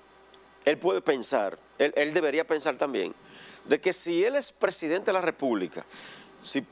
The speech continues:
si el destino lo premia, por ejemplo, en el dos mil veinticuatro,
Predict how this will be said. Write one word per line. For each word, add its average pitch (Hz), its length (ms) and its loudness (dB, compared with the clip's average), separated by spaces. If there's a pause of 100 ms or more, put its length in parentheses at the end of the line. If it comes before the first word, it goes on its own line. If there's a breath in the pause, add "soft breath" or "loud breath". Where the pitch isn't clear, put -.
(220)
si - 160 2
el 135 100 0
destino 202 380 2
lo 190 140 0
premia, 135 500 0
por 117 180 2
ejemplo, 120 300 0
en 110 60 2
el 104 80 0
dos 107 80 0
mil 123 120 2
veinticuatro, 110 520 0